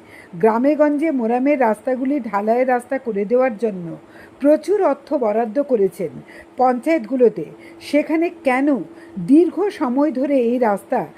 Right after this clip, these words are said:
এতটাই অবহেলিত, উপেক্ষিত হয়ে আছে? বড় কোনো অঘটন না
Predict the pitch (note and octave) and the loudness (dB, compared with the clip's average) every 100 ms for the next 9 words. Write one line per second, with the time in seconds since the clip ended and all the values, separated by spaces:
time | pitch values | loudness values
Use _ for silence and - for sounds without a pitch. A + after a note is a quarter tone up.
0 | - - G#3+ A#3 D4+ D#4 - B3 C4+ F4 | -20 -6 -4 -2 -2 -4 -2 0 0 2
1 | C4 A3 B3+ C4 C#4 C#4+ C4 A3 B3 - | 2 2 0 0 -4 -2 -4 -4 -8 -6
2 | B3+ D4 A3+ A#3+ B3+ G#3 - G3 - - | -4 -2 0 2 2 0 -4 -12 -12 -20
3 | - - - E3+ A3+ B3 C#4+ D#4 D#4 B3+ | -20 -20 -8 2 2 2 0 2 2 2
4 | G3+ B3+ C4+ C4+ A#3 | 0 -2 -2 -4 -4